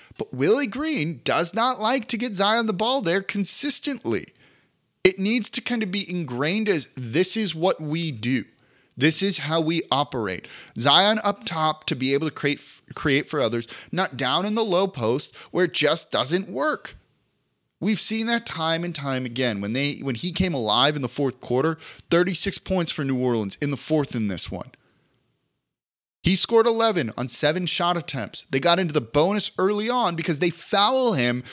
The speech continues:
when he's moving from the three-point line going downhill, not on the low post moves. Then they're gonna call him like a,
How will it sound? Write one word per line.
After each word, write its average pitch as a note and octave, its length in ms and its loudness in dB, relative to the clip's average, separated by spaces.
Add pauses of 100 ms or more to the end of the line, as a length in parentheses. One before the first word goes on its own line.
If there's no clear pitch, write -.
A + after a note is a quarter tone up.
(140)
when F3 140 0
he's D3+ 120 0
moving F#3+ 380 0
from G#3+ 160 -4
the F#3 80 -6
three-point F#3 480 -6
line F3 220 -2
going C#3+ 420 0
downhill, B2+ 720 0
not A2+ 460 0
on E3 180 -2
the E3 80 -2 (160)
low D3 240 0
post D#3+ 480 -2
moves. G#2+ 440 -4 (920)
Then F3 220 6
they're A3+ 100 -2
gonna A3+ 160 -2
call E3+ 320 0
him F3+ 80 -2
like F3 240 -2
a, D#3 80 -10